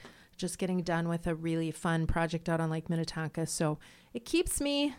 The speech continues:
sustained and enjoying it. I love the idea that by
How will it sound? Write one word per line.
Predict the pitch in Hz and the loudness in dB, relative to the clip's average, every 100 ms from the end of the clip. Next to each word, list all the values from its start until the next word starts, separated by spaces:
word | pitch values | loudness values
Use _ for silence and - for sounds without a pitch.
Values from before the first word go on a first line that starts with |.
| - | -6
sustained | - 233 - 214 202 226 262 | -2 0 2 4 4 2 2
and | - 208 202 | 0 2 2
enjoying | - 196 185 175 160 156 | 2 0 2 2 2 -2
it. | 160 - | -6 0
I | 196 202 | 0 2
love | 196 196 196 220 262 277 - - - | 0 4 6 6 6 2 -10 -14 -10
the | 196 208 | -4 -2
idea | 180 185 170 202 196 208 247 254 - - - | 0 0 0 2 6 8 8 6 -2 -18 -4
that | 180 190 190 | 0 2 4
by | 190 180 175 175 175 | 6 6 6 4 2